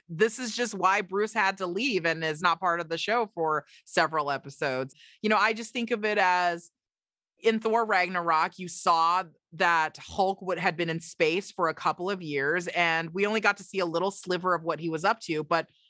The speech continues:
I mean, God knows what he'd been doing for those two years, you know, up until Thor found him. So this just feels like,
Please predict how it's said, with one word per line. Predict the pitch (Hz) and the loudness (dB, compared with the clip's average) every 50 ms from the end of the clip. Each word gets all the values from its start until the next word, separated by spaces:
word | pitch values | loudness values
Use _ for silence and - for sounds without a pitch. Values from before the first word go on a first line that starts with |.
| _ - | _ 0
I | 196 | 2
mean, | 208 190 175 170 - _ _ _ - | 2 0 -2 -4 -8 _ _ _ -6
God | 151 151 180 190 226 202 | 0 2 4 4 4 2
knows | 196 175 151 147 143 | -2 -4 -4 -4 -6
what | 147 143 | -8 -8
he'd | 147 156 147 139 131 | -6 -6 -6 -6 -6
been | 147 143 | -6 -4
doing | 135 151 156 151 143 135 | -2 0 0 0 -2 -4
for | - 143 | -6 -6
those | 127 123 123 - | -6 -6 -6 -8
two | - - 147 | -8 -8 -8
years, | 123 127 165 190 170 147 120 127 147 147 | -4 -2 0 0 0 0 -2 -2 -4 -4
you | 156 | -6
know, | 147 139 131 131 131 | -4 -2 0 -2 0
up | - 160 151 - 156 | 0 0 0 0 -4
until | 151 143 - - 160 143 131 127 123 - - _ | -8 -8 -6 -4 -2 -2 0 -2 -4 -6 -6 _
Thor | 180 175 175 175 | -2 0 0 0
found | - 165 147 135 127 131 | 0 0 -2 -2 -2 -4
him. | 139 156 143 127 120 135 147 | -4 -4 -4 -2 -4 -4 -6
So | 143 - - 165 151 147 143 143 139 143 139 139 _ _ _ - _ _ - | -10 -4 0 0 2 2 2 0 0 -2 -4 -6 _ _ _ -20 _ _ -6
this | 160 165 202 208 208 - | 0 0 2 2 0 -4
just | - - 220 214 - - - | -4 -4 -4 -4 -4 -6 -6
feels | - 196 185 180 185 185 180 | -2 0 2 2 2 0 -4
like, | 175 160 160 156 156 151 147 151 151 147 - - - | -4 0 0 2 2 2 0 -2 -4 -6 -8 -14 -16